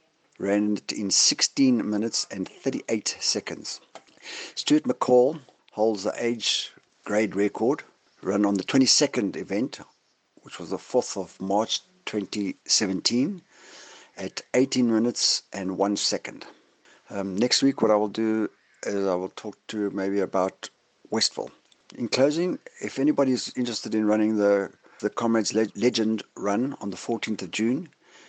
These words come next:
you can sign up at w w w dot comrades dot com, race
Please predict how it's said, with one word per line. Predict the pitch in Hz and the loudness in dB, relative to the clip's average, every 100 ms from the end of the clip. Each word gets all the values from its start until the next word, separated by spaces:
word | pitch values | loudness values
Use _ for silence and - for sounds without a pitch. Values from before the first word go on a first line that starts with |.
| _ _ | _ _
you | 101 | -6
can | 98 | -4
sign | - 117 117 | 0 2 2
up | 110 | 2
at | 98 98 | -2 -2
w | - 107 107 | 0 2 2
w | 104 98 | 2 0
w | 92 104 113 131 123 | 0 0 0 0 -2
dot | - 101 - | -4 -4 -4
comrades | - 113 104 - | -4 0 0 0
dot | 98 - | -2 -2
com, | - 147 160 147 _ _ _ | 0 0 0 -6 _ _ _
race | 95 110 117 - | 2 2 2 -2